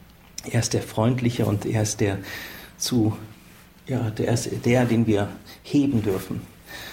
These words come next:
Ich wünsche dir diese Freude heute an diesem Tag und darüber hinaus dein ganzes weiteres Leben.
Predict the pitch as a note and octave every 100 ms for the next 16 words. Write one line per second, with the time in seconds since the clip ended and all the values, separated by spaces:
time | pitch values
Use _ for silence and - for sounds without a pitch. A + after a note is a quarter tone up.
0 | - - - - - B2+ B2+ G#2 G2+ F#2+
1 | G#2 - F#2+ F#2 F#2 - G#2 G#2+ G2+ F#2
2 | G#2 - A#2+ A2 G2+ G#2 G2+ F#2+ F#2+ F#2
3 | F#2 G2+ G#2 A2+ B2 B2+ A#2+ - G2+ G2+
4 | G#2 - G2 G2 A2